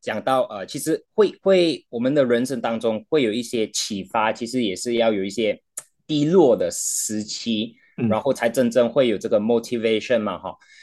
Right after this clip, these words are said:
Speaker 1: 那其实我，呃，是在，也是一样啊，也是在那时候读，读这书嘛，大学啊，就是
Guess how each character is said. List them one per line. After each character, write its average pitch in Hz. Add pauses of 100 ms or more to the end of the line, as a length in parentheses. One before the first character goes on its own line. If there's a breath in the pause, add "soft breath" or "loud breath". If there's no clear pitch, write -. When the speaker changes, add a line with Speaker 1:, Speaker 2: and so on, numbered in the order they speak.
(140)
Speaker 1:
那 160
其 180
实 214
我， 127
呃， 101 (640)
是 175
在， 160
也 117
是 185
一 156
样 147
啊， 107
也 104
是 160
在 151
那 135
时 127
候 113
读， 113 (160)
读 117
这 139
书 127
嘛， 98
大 120
学 90
啊， 80
就 127
是 117